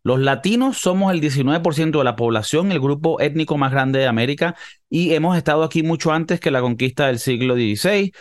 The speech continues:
¿Cómo no somos más visibles en la pantalla y en el escenario si gran parte de los Estados Unidos fue México hasta la década de mil ochocientos cuarenta?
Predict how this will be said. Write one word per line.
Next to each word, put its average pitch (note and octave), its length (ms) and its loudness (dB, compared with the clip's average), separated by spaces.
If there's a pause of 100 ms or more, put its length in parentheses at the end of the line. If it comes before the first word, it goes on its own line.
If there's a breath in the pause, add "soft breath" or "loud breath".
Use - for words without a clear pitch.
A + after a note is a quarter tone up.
(280 loud breath)
¿Cómo F#3 240 2
no F#3+ 100 2
somos F#3 220 2
más F3+ 160 2
visibles E3+ 400 0
en D#3+ 80 2
la D3 100 2
pantalla C#3 420 2
y D3+ 40 2
en C#3+ 60 2
el C3+ 120 2
escenario D#3 520 0
si D3+ 140 -2
gran C#3+ 220 2
parte D3 260 0
de D3+ 60 2
los C3+ 100 2
Estados C3+ 280 0
Unidos C3 280 0
fue C3+ 120 0
México C#3+ 340 0
hasta B2 160 -2
la A2 100 2
década A#2+ 360 2
de A2 100 0
mil A#2 120 0
ochocientos A#2 380 -2
cuarenta? F#3 460 0